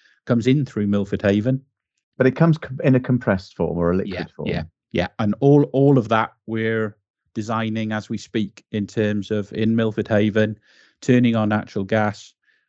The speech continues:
Speaker 1: um, into hydrogen, collecting the C O two, compressing it and putting on a ship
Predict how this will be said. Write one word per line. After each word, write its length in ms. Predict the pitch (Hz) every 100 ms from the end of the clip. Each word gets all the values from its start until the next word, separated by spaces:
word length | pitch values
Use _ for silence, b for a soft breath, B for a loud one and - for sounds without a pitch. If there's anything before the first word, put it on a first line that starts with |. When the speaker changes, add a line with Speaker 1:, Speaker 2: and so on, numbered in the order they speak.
| _ _ _
Speaker 1:
um, 300 | 104 98 101 101
into 280 | 127 123 110
hydrogen, 760 | 113 107 98 - - 107 101
collecting 480 | 98 135 127 - 120
the 80 | 113
C 200 | - 110
O 40 |
two, 420 | 101 - 101 101 101 _ -
compressing 520 | 95 127 117 - 110
it 240 | 107 95
and 100 | 101
putting 280 | - 104 107
on 120 | 107
a 60 | 101
ship 400 | - 117 98 -